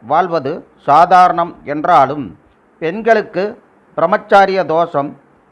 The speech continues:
தொல்லையாக மாறிவிடும். எனவே, பெற்றோர்கள் தங்களது பிள்ளைகளுக்கு நாம் கூறியவாறு ஜாதகம் அமைந்துவிட்டால், அதற்கான பரிகாரம் செய்வதன் வாயிலாக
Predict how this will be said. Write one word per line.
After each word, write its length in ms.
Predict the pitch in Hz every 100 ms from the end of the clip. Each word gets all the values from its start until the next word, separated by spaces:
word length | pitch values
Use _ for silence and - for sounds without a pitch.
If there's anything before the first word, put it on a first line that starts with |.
| -
தொல்லையாக 600 | 139 180 196 170 160 196
மாறிவிடும். 580 | 147 139 156 135 131 117 _ _ _ _ -
எனவே, 500 | 185 214 170 175 208 _ _ _ -
பெற்றோர்கள் 760 | 165 170 233 226 202 208 226 - _
தங்களது 440 | - 175 185 175 170
பிள்ளைகளுக்கு 920 | - 196 226 196 180 175 180 208 196 _ _ _
நாம் 400 | 120 165 180 151
கூறியவாறு 880 | 196 226 220 185 170 165 170 196 196 _ _ _ _
ஜாதகம் 460 | 151 190 196 202 180
அமைந்துவிட்டால், 800 | 160 185 175 156 151 160 151 101 - _ _ _
அதற்கான 840 | - 143 196 190 196 208 180 196 - _ -
பரிகாரம் 560 | 160 208 202 202 214
செய்வதன் 600 | 202 175 190 170 170 185
வாயிலாக 760 | 139 156 190 175 151 131 160